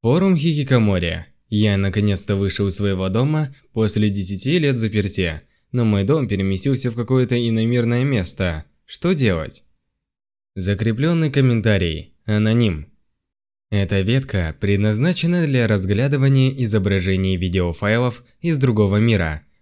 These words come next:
предоставленные Юджи. Действительно ли это другой мир? Как он смог все это подделать? Эта ветка предназначена для обсуждения данной темы.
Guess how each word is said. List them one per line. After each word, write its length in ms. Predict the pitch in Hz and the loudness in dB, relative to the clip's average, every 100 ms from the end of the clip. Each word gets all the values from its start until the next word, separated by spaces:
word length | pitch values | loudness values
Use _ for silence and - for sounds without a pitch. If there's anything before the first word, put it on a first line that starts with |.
| _ | _
предоставленные 960 | 101 95 95 - 147 156 156 147 143 | -2 0 0 -2 0 0 2 2 2
Юджи. 560 | 113 98 87 80 82 78 _ _ _ _ - | 2 2 -2 -2 -4 -8 _ _ _ _ -8
Действительно 640 | 101 101 95 156 160 156 | -2 -2 -2 -2 0 2
ли 120 | 147 | 2
это 180 | 139 135 | 2 2
другой 340 | 131 135 143 160 | 2 2 2 0
мир? 360 | 131 82 85 - _ _ - | 0 0 -4 -14 _ _ -4
Как 220 | 107 101 | -2 0
он 100 | 101 | 0
смог 240 | 107 101 | 0 -2
все 180 | - 104 | 0 0
это 160 | 101 101 | 0 0
подделать? 680 | 131 127 131 120 85 80 - _ _ _ - | 0 0 2 2 0 -6 -14 _ _ _ -4
Эта 300 | 101 95 98 | -2 0 0
ветка 480 | 131 139 98 78 - _ | 0 0 -2 -4 -8 _
предназначена 800 | - 110 101 98 123 147 156 151 | -6 -2 0 0 0 -2 -2 0
для 140 | 139 131 | 0 0
обсуждения 680 | 117 123 107 104 101 101 | 0 -2 0 0 2 0
данной 380 | 95 87 87 90 | 0 -2 -2 -4
темы. 520 | 87 127 101 80 76 | -2 -2 -2 -4 -8